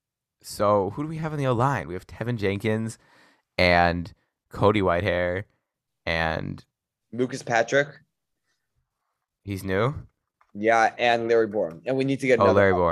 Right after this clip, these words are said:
Speaker 1: Borom.
Speaker 2: And we were gonna sign Ryan Bates, but then he got, and we're, we'll get another offensive lineman through the draft or
Speaker 1: So do you think we have a good O-line?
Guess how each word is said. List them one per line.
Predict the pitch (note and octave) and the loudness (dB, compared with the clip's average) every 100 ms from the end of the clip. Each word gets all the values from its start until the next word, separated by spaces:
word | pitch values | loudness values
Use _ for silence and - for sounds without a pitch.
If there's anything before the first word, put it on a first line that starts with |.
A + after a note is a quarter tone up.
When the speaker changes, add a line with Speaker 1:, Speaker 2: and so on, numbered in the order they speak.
| D#2+ | -2
Speaker 1:
Borom. | - - - _ - | -8 -16 -20 _ -2
Speaker 2:
And | D3 | 0
we | D#3 | 4
were | D#3 | 4
gonna | C#3+ C#3+ | 2 -2
sign | - C3+ C3 | 0 0 2
Ryan | B2 B2 G#2+ | 0 0 0
Bates, | A2 A2 | -2 -2
but | - A#2+ | -10 -6
then | A2 | -4
he | A2 | 2
got, | G#2+ G2+ F#2 A2 | 2 2 -4 -6
and | G#2 B2+ | -4 2
we're, | C#3 | 4
we'll | C3+ C#3 | 4 4
get | C3+ B2 | 2 2
another | A#2 A#2 | 2 4
offensive | A2 A2+ G#2+ | 2 -2 -6
lineman | G#2 G2+ G#2 | -4 -4 -6
through | G2+ | -6
the | G#2 | -8
draft | F#2 G2 F#2 - | -2 -2 -2 -4
or | G2 | -2
Speaker 1:
So | A2+ | 0
do | A#2 A#2+ | 2 4
you | A#2 | 4
think | A#2 B2+ | 4 4
we | |
have | C#3+ | 4
a | B2+ | 6
good | A#2+ | 6
O-line? | G#2+ F2+ B2 F3+ | 6 6 4 2